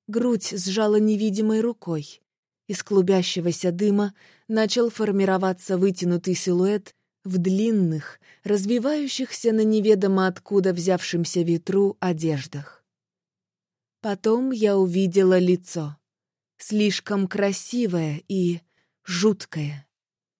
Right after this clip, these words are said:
Бледная кожа с серебряным отливом,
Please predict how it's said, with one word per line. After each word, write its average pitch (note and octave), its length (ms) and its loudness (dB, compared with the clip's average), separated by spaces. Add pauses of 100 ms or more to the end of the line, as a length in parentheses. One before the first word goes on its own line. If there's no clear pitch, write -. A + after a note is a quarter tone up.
(300)
Бледная A3+ 640 2
кожа A3+ 380 -4
с D#3+ 60 -4
серебряным F3+ 680 2
отливом, F3+ 720 -4